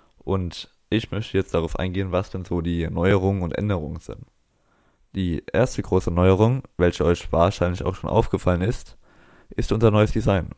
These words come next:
Farbtechnisch sind wir jetzt von dem Pink, was wir zuvor hatten, weg und sind hin zu einem Minzgrün. Und dazu haben wir auch noch unser Logo etwas angepasst.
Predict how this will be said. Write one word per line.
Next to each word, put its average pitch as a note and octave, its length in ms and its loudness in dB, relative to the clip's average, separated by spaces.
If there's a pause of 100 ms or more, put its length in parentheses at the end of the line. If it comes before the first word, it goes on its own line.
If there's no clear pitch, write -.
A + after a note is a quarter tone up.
(540)
Farbtechnisch - 680 -2
sind G#2+ 240 -2
wir G#2 60 4
jetzt - 120 -2
von F2 120 -4
dem E2 80 -8
Pink, B2 280 0
was G#2+ 140 0
wir F#2 100 2
zuvor F#2 400 -2
hatten, E2+ 300 -6
weg G2+ 320 -2 (400)
und C3+ 220 -8
sind A2+ 160 0
hin A#2 160 -2
zu - 100 -2
einem G2+ 200 0
Minzgrün. G2+ 540 -2 (720)
Und F#2+ 300 -2
dazu A#2+ 440 2
haben G#2 220 2
wir F2 160 2
auch G#2 140 -2
noch G2+ 100 -2
unser F#2+ 180 0
Logo F#2 300 0
etwas - 260 -8
angepasst. - 580 -8